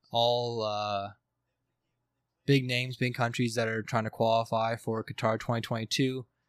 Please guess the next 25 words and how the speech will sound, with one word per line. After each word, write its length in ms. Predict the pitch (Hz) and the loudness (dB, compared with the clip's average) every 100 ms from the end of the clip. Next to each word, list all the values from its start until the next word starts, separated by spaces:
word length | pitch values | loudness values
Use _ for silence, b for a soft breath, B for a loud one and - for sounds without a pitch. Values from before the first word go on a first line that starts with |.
| _ _ _ _ - | _ _ _ _ -6
This 120 | 127 | -6
is 100 | 123 | -4
probably 580 | - 131 135 139 139 135 | 0 2 2 0 -4 -4
one 160 | 131 127 | -4 -4
of 100 | 117 | -2
Canada's 840 | 131 123 120 117 113 - - - _ _ - | 0 0 0 -2 -4 -2 -2 -4 _ _ -2
most 200 | 127 - | -2 2
hopeful 460 | 151 135 135 127 | 2 2 0 0
and 160 | 120 110 | 0 0
brightest, 560 | 113 117 117 110 - 123 | 0 2 0 -4 -2 0
uh, 360 | 110 107 107 | 2 2 0
squads 400 | - - 113 117 | -4 0 2 2
that 80 | 107 | -2
they've 120 | 107 | -4
had 200 | 113 110 | 0 0
in 40 | 107 | 0
a 40 | |
very 180 | 110 110 | -2 -2
long 200 | 107 107 | -2 -2
time 200 | 110 113 | -2 -2
to 60 | |
qualify 480 | - 107 113 113 104 | 0 4 4 4 0
for 120 | - | 0
this 200 | 104 98 | -8 -8
tournament. 420 | - 110 110 113 | -8 -8 -8 -12